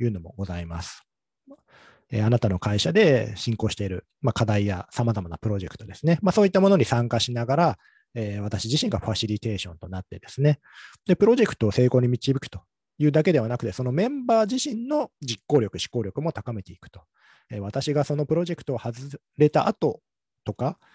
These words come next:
えー、別のプロジェクトをやることになっても、そのプロジェクトメンバーできちんとやっていけるような体制を作ると。まあ、そんな風なプロジェクト支援を行っております。そして最後、えー、うちのマーケ部というサービスも紹介しています。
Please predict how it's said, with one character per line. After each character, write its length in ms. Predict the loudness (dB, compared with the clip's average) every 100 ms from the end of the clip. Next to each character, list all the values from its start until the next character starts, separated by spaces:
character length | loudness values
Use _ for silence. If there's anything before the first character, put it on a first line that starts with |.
| -10
え 60 |
ー、 20 | -4
別 240 | -4 -2
の 100 | -2
プ 120 | 0
ロ 100 | 0
ジ 60 | 0
ェ 40 |
ク 80 | -4
ト 120 | -2
を 40 | 0
や 120 | 0
る 80 | -4
こ 80 |
と 100 | -6
に 100 | -6
な 140 | -6 -8
っ 40 | _
て 100 | -2
も、 220 | 0 0 -2
そ 100 | -6
の 80 |
プ 120 | -4 -4
ロ 80 |
ジ 100 | -4
ェ 20 | -6
ク 80 |
ト 80 | -8
メ 140 | -6 -6
ン 100 | -6
バ 160 | -6
ー 20 | -4
で 160 | -4
き 80 | -6
ち 120 | -10
ん 40 | -8
と 60 |
や 100 | -10
っ 20 | -2
て 140 | 0
い 80 | 2
け 120 | 2
る 60 | 2
よ 100 | 0
う 20 |
な 100 | -2
体 200 | -6 -8
制 160 | -6 -8
を 80 | -6
作 160 | -6
る 80 | -6
と。 80 | _ _ _ -4
ま 80 | -2
あ、 20 |
そ 100 | 0
ん 60 |
な 220 | 2 0 -2 _ _ _ _ _ _ _
風 140 | 0
な 200 | 2 2 2
プ 80 | 0
ロ 60 |
ジ 80 | 0
ェ 20 |
ク 80 | -2
ト 80 | -4
支 100 | -6
援 160 | -4 -6
を 60 |
行 260 | -6 -12 -12
っ 60 |
て 160 | -14 -12
お 60 | -8
り 80 |
ま 140 | -4 -4
す。 180 | -4 _ _ _ _ _ _ _ _ -12 -4
そ 100 | 0
し 40 |
て 80 | 2
最 180 | 4 4
後、 100 | 4
え 120 | 2
ー、 60 | 0
う 60 | 2
ち 120 | 2
の 200 | 4 4
マ 160 | 4
ー 60 | 2
ケ 120 | 2
部 100 | -2
と 160 | -4 -12 _
い 100 | 0 2
う 180 | 0 -4 _ -6
サ 120 | -2
ー 60 | -2
ビ 80 | -4
ス 120 | -2
も 140 | -2
紹 180 | -4 -8
介 180 | -8 -10
し 60 |
て 100 | -10
い 60 | -6
ま 160 | 0
す。 140 | 0